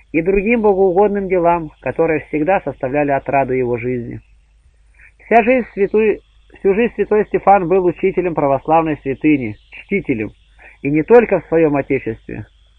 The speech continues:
но и за его пределами. Как прежде, так особенно теперь он рассылал щедрые и богатые дары в Иерусалим и во всю Святую Землю, на Синай, в Египет, в Александрию,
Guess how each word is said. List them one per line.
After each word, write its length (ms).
но 240
и 120
за 120
его 280
пределами. 680
Как 260
прежде, 400
так 220
особенно 420
теперь 580
он 180
рассылал 580
щедрые 380
и 40
богатые 520
дары 320
в 40
Иерусалим 640
и 80
во 120
всю 200
Святую 460
Землю, 360
на 120
Синай, 480
в 60
Египет, 420
в 40
Александрию, 760